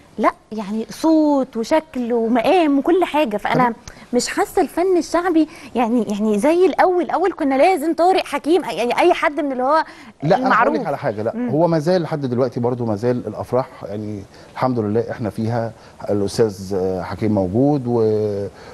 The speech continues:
Speaker 2: و، و، وحماده والليسي وانا و،
Speaker 1: مم. كل الجيل
Speaker 2: وشيبه
Speaker 1: ده.
Speaker 2: وكتير اسماء كتير،
Speaker 1: مم.
Speaker 2: آه، موجودين. بس ال،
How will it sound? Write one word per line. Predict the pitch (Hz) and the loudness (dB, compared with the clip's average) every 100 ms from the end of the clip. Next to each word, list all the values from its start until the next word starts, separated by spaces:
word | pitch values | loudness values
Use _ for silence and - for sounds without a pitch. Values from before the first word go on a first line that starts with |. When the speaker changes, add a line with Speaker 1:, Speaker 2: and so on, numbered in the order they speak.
| - | -6
Speaker 2:
و، | 101 110 110 | 0 2 4
و، | 110 107 113 | 2 0 -2
وحماده | 113 135 123 143 127 127 | -2 0 2 2 2 2
والليسي | 120 110 131 151 - 127 120 | 2 2 2 0 -2 -2 0
وانا | 113 143 135 127 | 2 2 0 -2
و، | 117 117 | -4 0
Speaker 1:
مم. | 233 226 220 220 - - | 2 2 0 -4 -10 -2
كل | 339 | 2
الجيل | 339 | 2
Speaker 2:
وشيبه | - 349 143 139 | 4 4 4 2
Speaker 1:
ده. | |
Speaker 2:
وكتير | 135 123 - 226 170 | 0 -6 -4 -4 -4
اسماء | 117 156 | -6 -8
كتير، | - 98 87 240 | -8 -12 -12 -8
Speaker 1:
مم. | 226 202 196 - - | -4 -4 -6 -14 -8
Speaker 2:
آه، | - 127 120 117 | 0 2 2 2
موجودين. | 117 151 165 220 147 - - - - - 117 | 0 0 0 -2 -4 -8 -20 -20 -20 -6 -2
بس | 180 - - | -2 -4 -12
ال، | 123 123 117 | -8 -4 -4